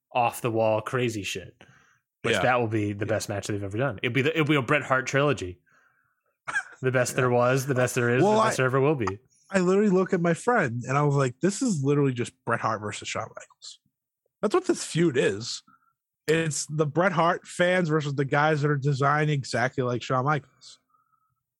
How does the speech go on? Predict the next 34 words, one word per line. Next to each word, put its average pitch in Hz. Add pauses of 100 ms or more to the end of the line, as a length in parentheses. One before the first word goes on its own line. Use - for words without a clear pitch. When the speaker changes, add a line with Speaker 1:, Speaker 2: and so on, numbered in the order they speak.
(160)
Speaker 2:
Well, 175
they 185
don't, 170
Shawn 202
Michaels 165
didn't 151
do 120
flips -
like 98
they 101
did, 107
but 104
Speaker 1:
Yeah, 90
that's 95
true. 98
Speaker 2:
they're 160
the 160
updated 143
version, 120
essentially. 101 (200)
Speaker 1:
Yeah. 110
Speaker 2:
Like, 110
they 139
are 139
the 135
twenty 135
twenty-two 123
version. 127
I 107
was 107
like, 110
"That's 196
kinda 359
crazy." 139